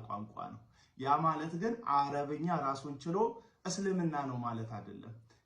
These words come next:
የአረብ አገራት ቋንቋ እንጂ። በዚህ ቋንቋ ውስጥ ግን የእስልምና መጽሐፍቶች፣ መዛግብቶችን ያግ-፣ ይገኛሉ። እኔ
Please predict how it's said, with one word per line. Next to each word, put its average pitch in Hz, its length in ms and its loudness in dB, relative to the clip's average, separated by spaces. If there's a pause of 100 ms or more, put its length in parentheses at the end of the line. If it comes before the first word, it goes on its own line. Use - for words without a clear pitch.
(120)
የአረብ 151 560 0
አገራት 165 540 2
ቋንቋ 156 380 4 (100)
እንጂ። 123 220 -4 (460)
በዚህ 160 400 0
ቋንቋ 160 400 4
ውስጥ 165 280 0
ግን 208 200 0 (380)
የእስልምና 139 640 -4 (100)
መጽሐፍቶች፣ 135 640 -2
መዛግብቶችን 135 840 -4
ያግ-፣ 127 320 -4
ይገኛሉ። 120 600 -4 (520)
እኔ 185 140 2